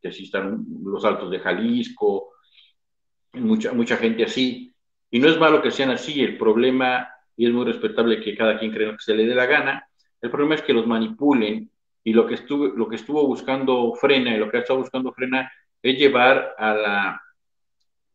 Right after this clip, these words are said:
a un tema cristero, revivir la, la, la, la cristiada a través de manipular a la gente. Por eso es que ves a, a sacerdotes de esos, de esos lugares hablando en contra de la cuatro T.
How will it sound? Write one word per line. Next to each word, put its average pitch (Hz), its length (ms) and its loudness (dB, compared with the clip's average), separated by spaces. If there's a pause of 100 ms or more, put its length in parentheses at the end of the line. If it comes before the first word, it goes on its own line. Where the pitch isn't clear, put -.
(440)
a 113 100 2
un 135 160 0
tema 127 580 2
cristero, 127 640 4
revivir 113 400 0
la, 139 180 2 (180)
la, 107 260 -2 (100)
la, 101 600 -2 (260)
la 107 140 -6
cristiada 120 800 2 (360)
a 110 120 -6
través 120 280 4
de 135 60 4
manipular 110 560 2
a 107 40 6
la 98 140 2
gente. 143 540 -2 (280)
Por 117 220 4
eso 127 160 0
es 135 80 -6
que 117 140 2
ves 110 200 2
a, 107 140 -2
a - 160 -10
sacerdotes 110 920 0
de 110 80 0
esos, 117 400 -6
de 120 100 -4
esos 139 200 -6
lugares 139 480 2 (220)
hablando 113 340 2
en 123 80 -2
contra 120 300 0
de 107 80 4
la 95 180 -4
cuatro 104 360 0
T. 135 340 0